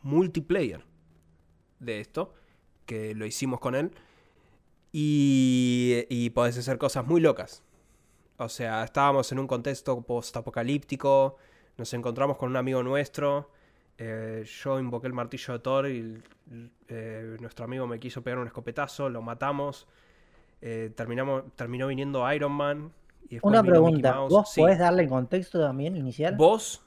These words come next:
Speaker 1: sí. Entonces,
Speaker 2: Ah,
Speaker 1: todo lo
Speaker 2: bien.
Speaker 1: que es, es, vos podés,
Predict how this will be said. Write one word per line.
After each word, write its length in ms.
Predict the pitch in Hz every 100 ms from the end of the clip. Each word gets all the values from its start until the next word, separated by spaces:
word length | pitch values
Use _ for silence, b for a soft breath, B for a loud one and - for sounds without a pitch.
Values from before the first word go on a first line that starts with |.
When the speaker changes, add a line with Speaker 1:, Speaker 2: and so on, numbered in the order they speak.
| _
Speaker 1:
sí. 360 | - 151 113 -
Entonces, 340 | 139 160 -
Speaker 2:
Ah, 60 | 127
Speaker 1:
todo 240 | 202 208
lo 80 | 202
Speaker 2:
bien. 40 | 170
Speaker 1:
que 140 | 190
es, 140 | 196 156
es, 260 | 117 -
vos 200 | 139 160
podés, 540 | 165 180 151 117 -